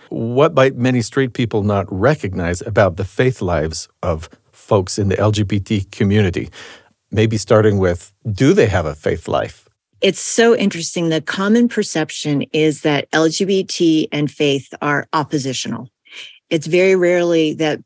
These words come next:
Speaker 2: people talk about L G B T people and their faith lives. But actually, more than fifty percent of L G B T people report having a religious faith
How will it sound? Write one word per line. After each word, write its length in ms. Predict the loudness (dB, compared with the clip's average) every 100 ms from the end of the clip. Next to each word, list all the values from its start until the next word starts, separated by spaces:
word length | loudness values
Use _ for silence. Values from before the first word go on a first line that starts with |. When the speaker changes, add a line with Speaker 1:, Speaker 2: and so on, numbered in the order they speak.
| -6
Speaker 2:
people 440 | -6 0 0 0 -4
talk 400 | -10 -2 -2 -2
about 360 | -2 0 0 -2 _
L 140 | -2 0
G 140 | 0
B 160 | -2 -2
T 200 | -2 -4
people 440 | -2 -4 -2 -2 -2
and 240 | -2 0
their 160 | -2 -4
faith 360 | -4 -4 -4
lives. 340 | -8 -8 -10 -16 -18 -20 -20 _
But 180 | 0 2
actually, 640 | 0 0 0 2 4 2 0
more 480 | -4 -2 0 0 0
than 420 | -2 -2 -2 -4
fifty 480 | -6 -2 -2 0 -4
percent 500 | 0 -2 0 -2 -2
of 140 | -4
L 140 | -2 -2
G 140 | -2
B 160 | -2 -2
T 300 | -4 -4 -4
people 600 | -4 -6 -2 -2 -2 -4 -14 -16 -2
report 720 | -2 -2 -2 4 4 4 -2 -14 _ _ _ _ -4
having 440 | -2 0 -2 -2
a 260 | 0 2 2
religious 840 | 0 0 2 2 0 -2 -2 -8 -12
faith 460 | -2 2 2 0